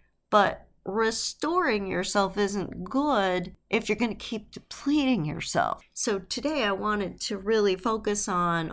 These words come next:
what are the ways that we're depleting ourselves and what are some good ways to stop doing that. I would love to hear your feedback. As always,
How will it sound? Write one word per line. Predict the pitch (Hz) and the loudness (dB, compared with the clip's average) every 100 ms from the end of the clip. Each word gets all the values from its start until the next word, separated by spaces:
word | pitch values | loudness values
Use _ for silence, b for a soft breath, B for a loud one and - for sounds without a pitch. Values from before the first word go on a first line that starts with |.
| - | -8
what | 185 185 196 220 214 | -8 -2 0 0 2
are | 208 190 | 2 0
the | 175 | -2
ways | 170 180 180 175 | 0 0 0 -2
that | - - - | -4 -4 -4
we're | 170 170 156 | -4 -2 -4
depleting | 143 131 87 - - 339 415 359 202 160 | -6 -6 -6 -8 -6 2 4 4 0 -2
ourselves | 143 - - 95 73 73 - - - _ _ - | -2 -2 -2 -2 -2 -4 -6 -10 -10 _ _ -4
and | 185 175 170 175 | 0 2 2 0
what | 185 220 196 | 2 4 4
are | 190 | 2
some | - 208 170 165 - _ - | 0 -2 -4 -6 -12 _ 0
good | 202 180 | 0 0
ways | 160 160 170 170 170 - - | -6 -2 0 0 -2 -6 -6
to | - 170 156 | -4 -2 -4
stop | - - - 156 165 165 - | -4 -6 -4 0 0 -2 -6
doing | - 151 160 175 160 170 - | -2 0 2 0 -2 -6 -2
that. | - - - - - - | 2 2 0 -4 -10 0
I | 196 | 2
would | 180 180 202 - | 2 -2 -6 -8
love | - 185 196 196 - | -4 0 0 -2 -6
to | - 214 | -4 -2
hear | 175 - 180 180 180 | -4 -2 0 0 -2
your | 185 170 165 | -4 -2 -2
feedback. | - 220 214 202 247 262 269 | -4 -4 -4 0 0 0 0
As | 185 170 156 | 2 2 0
always, | - 180 180 208 202 208 - | 0 0 2 2 2 0 -6